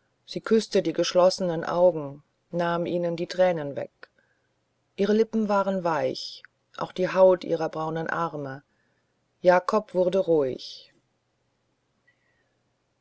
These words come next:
„Und nun willst du mich hassen?“, fragte die Frau, die in Genf unter dem Namen Kuligina auftrat, die Agentin dreiundachtzig,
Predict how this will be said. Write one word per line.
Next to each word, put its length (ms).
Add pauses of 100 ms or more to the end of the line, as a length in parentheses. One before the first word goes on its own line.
(180)
„Und 480
nun 380
willst 240
du 80
mich 260
hassen?“, 480 (160)
fragte 380
die 140
Frau, 460
die 180
in 220
Genf 320
unter 280
dem 200
Namen 380
Kuligina 800
auftrat, 880 (100)
die 140
Agentin 540
dreiundachtzig, 1000